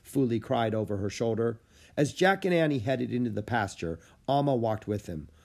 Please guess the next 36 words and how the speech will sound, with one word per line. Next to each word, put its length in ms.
"What 260
has 220
happened 400
to 80
Tenzin?" 640
she 160
said. 380
"What 280
did 200
you 120
do 160
to 120
help 280
him?" 280
"We 220
didn't 220
do 160
anything," 540
said 220
Jack. 380
"We 140
just 220
followed 400
him 160
up 160
a 80
high 260
hill," 460
said 220
Annie. 380
"He's 260
a 80
great 380
guide," 420
said 160
Jack. 360